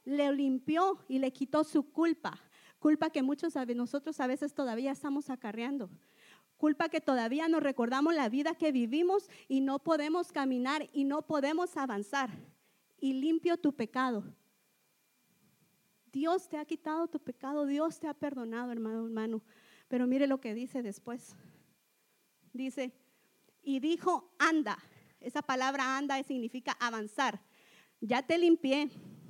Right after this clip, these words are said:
ya vi que eras inmundo de labios, pero ya te limpié. Ya te quité la culpa. Ahora yo te digo, anda, avanza y di." No fue sino entonces cuando le dijo, "Di a este pueblo,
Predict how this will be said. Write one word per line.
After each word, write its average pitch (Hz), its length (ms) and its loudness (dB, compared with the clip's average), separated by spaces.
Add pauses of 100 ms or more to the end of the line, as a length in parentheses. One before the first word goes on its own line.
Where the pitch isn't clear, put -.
(180)
ya 254 320 0
vi 302 200 -2
que 269 280 -2
eras 269 260 -4
inmundo 247 400 0
de 254 140 0
labios, 254 320 0
pero 226 200 -6
ya 226 200 -4
te 262 160 -4
limpié. 247 560 -2 (360)
Ya 254 220 2
te 294 140 2
quité 285 320 0
la 277 160 0
culpa. 294 500 0 (260)
Ahora 262 380 2
yo 285 140 2
te 285 200 -2
digo, 247 360 -4 (320)
anda, 247 400 -2 (400)
avanza 247 600 0 (720)
y 294 160 4
di." 262 280 4 (920)
No 302 140 4
fue 381 180 -2
sino 359 180 2
entonces 330 400 2
cuando 302 220 4
le 240 100 2
dijo, 294 240 4
"Di 320 280 0
a 330 180 4
este 311 240 0
pueblo, 294 480 2